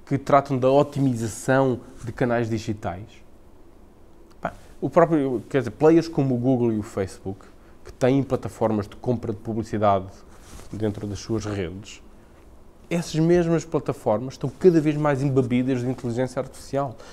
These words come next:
para otimizar o investimento que o anunci-, um anunciante faz. Eh,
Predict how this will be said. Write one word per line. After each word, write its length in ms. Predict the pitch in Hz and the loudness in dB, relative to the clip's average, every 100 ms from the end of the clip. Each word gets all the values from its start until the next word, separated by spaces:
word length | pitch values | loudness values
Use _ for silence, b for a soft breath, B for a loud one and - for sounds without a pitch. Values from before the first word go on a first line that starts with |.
| B | B
para 160 | - 135 | 2 4
otimizar 680 | 143 139 139 110 113 127 127 | 4 2 2 4 6 6 6
o 20 | |
investimento 580 | 117 113 123 117 123 117 | 4 -2 -2 0 0 -2
que 100 | 123 | -2
o 40 | |
anunci-, 320 | 120 120 - | 0 -2 -4
um 420 | 123 117 110 113 | -6 -6 -8 -8
anunciante 460 | 117 117 107 117 107 | -6 -6 -4 -6 -6
faz. 400 | - 156 107 - - B B B B - | -8 -10 -12 -16 -20 B B B B -8
Eh, 260 | 117 113 | -4 -2